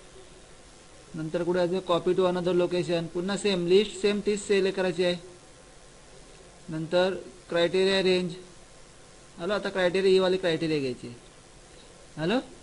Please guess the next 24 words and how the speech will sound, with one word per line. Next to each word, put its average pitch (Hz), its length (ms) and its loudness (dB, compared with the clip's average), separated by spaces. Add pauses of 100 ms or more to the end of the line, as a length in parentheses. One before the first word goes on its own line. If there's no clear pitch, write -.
(480)
आणि 156 120 -8
कॉपी 170 320 2
कुठे 190 180 2
करायचं 190 280 2
तर 214 60 0
दुसऱ्या 202 300 -2
लोकेशनला 202 380 0
कॉपी 185 260 0
करायचं 170 240 0
आहे. 165 80 -2
कुठे 170 220 -6
कॉपी 180 220 0
करायचं 185 180 0
आहे? 185 80 0
इथे 180 140 -2
नाही 190 120 -4
ना 233 60 -4
कॉपी 196 220 -2
करायचं 165 220 0
आहे, 156 80 -6 (680)
थोडं 185 220 -4
खाली 185 200 2
घेतोय 180 220 4
आपण, 160 260 -2